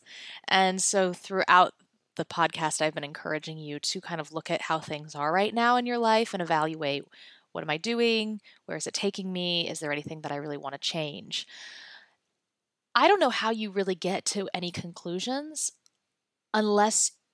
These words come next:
you know what fundamentally matters to you and the direction that you want to head. And a lot of people don't. If you ever get that sense that something's missing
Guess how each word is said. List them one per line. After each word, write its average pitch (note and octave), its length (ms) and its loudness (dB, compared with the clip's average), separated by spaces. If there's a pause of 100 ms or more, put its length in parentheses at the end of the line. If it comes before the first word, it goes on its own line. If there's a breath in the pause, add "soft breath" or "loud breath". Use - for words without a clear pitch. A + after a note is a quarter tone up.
(120)
you G#3 140 -8
know G#3+ 320 6
what G#3+ 220 2
fundamentally F3+ 440 -2
matters F3 380 0
to - 160 -6
you C4+ 320 -2 (640 soft breath)
and F#3 320 0
the F#3 60 -4
direction F3+ 340 -2
that F3 140 -10
you F3+ 100 -10
want D#3+ 140 -4
to - 80 -10
head. - 320 -4
And F3+ 80 -8
a F3+ 40 -4
lot F#3+ 200 2
of - 160 -10
people F#3 480 -4 (260)
don't. - 500 -2 (1160 loud breath)
If - 420 0
you C#4 560 0
ever A3+ 220 2
get G#3+ 220 0
that G3 200 0
sense F3 600 0
that E3 260 2
something's A3 500 -4
missing E3+ 500 -4